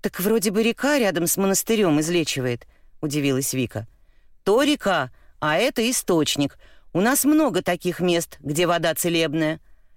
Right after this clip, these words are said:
«А где сам источник?» спросила Вика. «Так вон же». Из бетонной стены, которая удерживала кусок леса, опасно нависающий над трассой,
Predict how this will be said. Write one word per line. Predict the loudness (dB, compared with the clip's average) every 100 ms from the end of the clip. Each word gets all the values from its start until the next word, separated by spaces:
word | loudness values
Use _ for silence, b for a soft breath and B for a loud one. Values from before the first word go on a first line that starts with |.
| -20 -20 -20 -20 -20 -6
«А | -4
где | -2 -2
сам | 0 0 0
источник?» | 0 0 0 -4 -6 -10 -20 -20
спросила | -8 -4 -2 -2 0 0
Вика. | -2 -6 -10 -14 -20 _ _ -20 -4
«Так | -4 0
вон | 2 2 2 0
же». | -2 -4 -8 -20 -20 -20 _ -18 -6
Из | -4
бетонной | -4 -2 0 2 0
стены, | -2 -2 0 -2 b b b -6
которая | -2 0 0 0
удерживала | 0 -2 -2 -2 -2 -2
кусок | -2 -2 -2 -2
леса, | -2 0 -2 -6 b b -8
опасно | -6 -2 -2 0 0
нависающий | 0 0 0 0 0 0
над | 0 -2
трассой, | 0 0 0 -4 -8